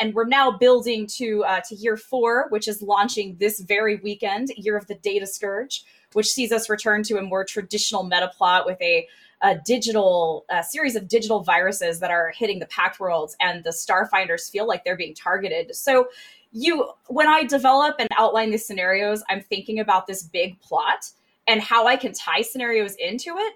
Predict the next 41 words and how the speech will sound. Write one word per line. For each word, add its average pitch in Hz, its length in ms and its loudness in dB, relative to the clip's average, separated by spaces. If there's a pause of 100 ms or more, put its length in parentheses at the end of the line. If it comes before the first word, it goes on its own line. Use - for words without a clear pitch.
(280)
without 262 460 2
making 277 300 -2
people 240 280 -4
feel 220 320 0
alienated 196 560 -2
if 190 140 -4
they 196 200 -4
don't 202 240 2
know 190 140 2
all 175 140 2
this 165 160 -2
history. 147 480 -6
Because 202 340 -2 (240)
the 233 120 4
last 220 380 4
thing 311 160 -4
we 294 140 -2
want 262 320 4
is 233 140 -2
for 247 100 -2
you 240 140 0
to 220 80 0
think 220 260 -2
you 226 80 -6
can't 220 300 -4
sit 226 200 -2
down 208 200 2
at 190 60 -2
a 190 40 -2
table 190 380 -2
if 180 160 -2
you 190 80 -12
haven't 196 300 0
been 190 120 -4
playing 175 380 -4
for, 190 80 -8
like, 175 160 -4
the - 60 -4
last - 340 -4
four 165 160 -2
years. 160 340 -12